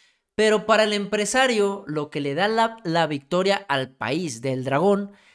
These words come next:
es la competencia nuevamente desleal. Las mercancías, o, eh, pues sí, las mercancías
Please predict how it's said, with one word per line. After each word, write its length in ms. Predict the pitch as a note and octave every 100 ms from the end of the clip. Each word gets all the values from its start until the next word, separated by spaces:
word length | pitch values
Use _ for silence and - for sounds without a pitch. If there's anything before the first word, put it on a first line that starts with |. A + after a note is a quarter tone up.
| _
es 200 | C#3 C#3+
la 180 | D3+ D3+
competencia 960 | D#3 D3+ B2+ - B2+ C3+ C3 C3 B2+ -
nuevamente 800 | B2 C#3 A2+ A2+ A#2 A2+ A#2 A2+
desleal. 800 | - G#2 - - - - - - - _ _ _ _ _ _ _ -
Las 220 | B2 A#2+
mercancías, 880 | C3 B2+ B2+ B2+ F3+ G3+ G3 - _ _ _
o, 460 | D3 D3+ - _ _
eh, 260 | C3+ B2+ -
pues 140 | D3+ D3
sí, 140 | A#3
las 160 | C#3+ B2
mercancías 720 | B2 B2+ B2 E3 E3+ E3